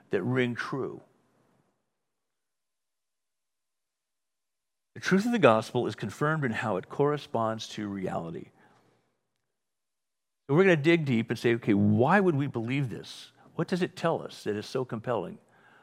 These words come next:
that demands a response, a commitment on our part?" Does it adequately dis-, d-, d-, uh, reflect the lived world? Does it describe the world in which we live? Does it, is it, is it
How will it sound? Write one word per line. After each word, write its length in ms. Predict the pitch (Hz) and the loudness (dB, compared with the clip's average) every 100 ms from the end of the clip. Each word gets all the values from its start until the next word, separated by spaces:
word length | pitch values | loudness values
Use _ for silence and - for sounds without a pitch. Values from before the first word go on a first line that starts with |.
| _ | _
that 120 | - | -6
demands 480 | - 113 120 139 135 | -2 0 2 2 0
a 80 | 107 | -4
response, 540 | 101 98 - 107 90 | -4 -8 -4 -4 -4
a 60 | 82 | -10
commitment 440 | - 113 127 95 | -8 -8 -6 -8
on 100 | 87 | -8
our 140 | 87 95 | -8 -8
part?" 300 | - - - _ _ - - _ _ _ _ _ _ _ _ _ - | -10 -12 -14 _ _ -20 -20 _ _ _ _ _ _ _ _ _ -2
Does 140 | 135 | 0
it 100 | 147 | 4
adequately 560 | 151 165 202 160 170 165 | 6 6 4 2 2 2
dis-, 220 | 143 - | 0 -6
d-, 240 | 135 120 | -10 -10
d-, 200 | 123 120 | -8 -6
uh, 200 | 113 113 | -4 -2
reflect 460 | 107 113 - 131 - | -2 -4 0 -2 0
the 80 | 113 | 0
lived 420 | 117 113 117 - _ | 0 0 -2 -10 _
world? 340 | 139 160 127 - _ _ _ - | -2 0 -2 -8 _ _ _ -12
Does 160 | - 139 | -2 0
it 100 | 135 | 0
describe 420 | 135 - 160 147 | -2 0 2 2
the 80 | 131 | 0
world 200 | 123 127 | -2 -2
in 80 | 120 | -2
which 240 | 135 - | -2 -4
we 100 | 143 | -4
live? 340 | 123 92 113 120 | -2 -4 -6 -2
Does 180 | 139 | 0
it, 120 | 139 - - - - | -2 -4 -12 -18 -4
is 100 | 135 | 0
it, 180 | 135 - | 0 -2
is 180 | 143 131 | -2 0
it 180 | - | -2